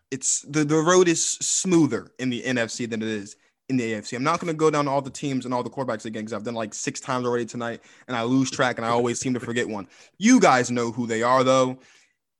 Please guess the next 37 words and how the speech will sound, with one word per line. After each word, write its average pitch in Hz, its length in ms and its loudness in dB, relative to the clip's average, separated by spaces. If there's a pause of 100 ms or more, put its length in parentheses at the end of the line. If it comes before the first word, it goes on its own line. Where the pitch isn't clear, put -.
(440)
And 143 280 4
not 165 240 2
to 202 100 -2
mention 170 460 -2
what 139 100 2
I 131 100 4
did 151 200 -2
mention, 117 320 -4
and 117 80 -4
this 127 140 -2
is 127 140 0
not 120 240 -2
just 123 180 -6
me 123 140 -2
kowtowing, 127 640 0
this 110 140 -8
is 117 120 -8
me 120 160 -4
being 120 240 -2
serious. 131 480 -4 (420)
If 135 220 0
either 165 260 2
of 143 100 0
you, 147 240 -2
if 127 140 -2
your 151 180 2
two 156 160 -6
teams, 123 300 -6
the 117 80 -4
Dolphins 123 680 -2 (580)
or 139 120 4
the 117 80 -4
Steelers, 139 520 -4 (220)
get 127 120 2
a 120 80 2
capable 139 420 -4
quarterback 120 640 -4